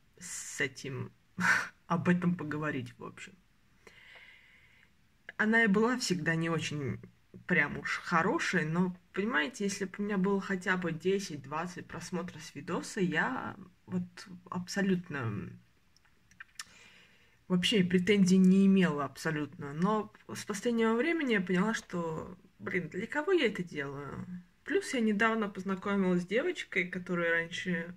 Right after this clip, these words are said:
эм, не то чтоб недолюбливала, но у меня было абсолютно другое мнение к ней. А, это миссионер Джейн, и мы с ней как-то более-менее стали общаться, и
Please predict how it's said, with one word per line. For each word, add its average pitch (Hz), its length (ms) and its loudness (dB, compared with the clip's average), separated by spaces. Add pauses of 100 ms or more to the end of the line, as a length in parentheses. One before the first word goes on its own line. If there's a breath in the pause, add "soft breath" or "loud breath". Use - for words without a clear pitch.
(100)
эм, 151 500 -6 (1120 loud breath)
не 190 80 0
то 359 160 2
чтоб - 280 -6
недолюбливала, 226 960 2
но 156 260 0
у 240 40 -2
меня 254 180 0
было 196 540 2
абсолютно 196 560 -4
другое 180 480 4
мнение 214 500 0
к - 140 -12
ней. 156 360 0 (1200 loud breath)
А, 170 320 0
это 180 220 -2
миссионер 180 640 8
Джейн, 269 480 2 (460 loud breath)
и 202 100 0
мы 180 160 4
с - 160 -10
ней 160 140 -4
как-то 147 340 -6
более-менее 139 760 -6
стали 139 280 -8
общаться, 240 1120 -2 (140)
и 156 200 -4